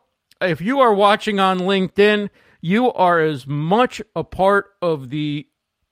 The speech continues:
behind the scenes studio here as people watching anywhere else. And of course,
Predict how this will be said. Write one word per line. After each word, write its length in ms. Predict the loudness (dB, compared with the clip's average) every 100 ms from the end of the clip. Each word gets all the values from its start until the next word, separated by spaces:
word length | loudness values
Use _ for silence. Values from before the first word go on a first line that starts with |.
| _
behind 520 | -2 0 2 2 2
the 80 | -2
scenes 480 | -2 -4 0 0 -2
studio 640 | -6 -8 -6 -4 -4 -4
here 280 | -4 -4 -4
as 220 | -4 -8 _ -20 _
people 280 | -2 2 4
watching 460 | 4 4 2 -2 -2
anywhere 640 | 0 2 2 2 4 4 2 0
else. 400 | 0 0 -2 -12 _ -20 _
And 460 | -4 -2 -2 -4 -6
of 220 | -8 -4
course, 500 | 2 4 4 -2 -10